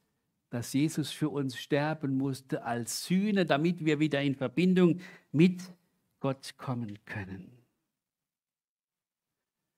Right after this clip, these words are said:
Und Johannes hat dazu geschrieben in erster Johannes zwei, „Wer ist ein Lügner, wenn nicht der, der leugnet, dass Jesus der Christus ist?“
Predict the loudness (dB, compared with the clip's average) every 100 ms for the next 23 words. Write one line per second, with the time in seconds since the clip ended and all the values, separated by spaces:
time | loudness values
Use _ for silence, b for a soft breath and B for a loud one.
0 | _ _ _ _ _ -6 -4 -4 -8 -12
1 | -6 -2 0 0 0 0 0 -2 -2 -2
2 | -4 -2 0 2 2 2 -2 -2 0 2
3 | 2 0 -2 0 4 4 4 0 -18 _
4 | _ _ 2 4 6 4 2 2 4 4
5 | 4 4 6 6 4 2 4 6 6 4
6 | 6 6 6 6 4 4 2 2 2 2
7 | 0 0 2 0 0 -2 -4 -6 -8 -14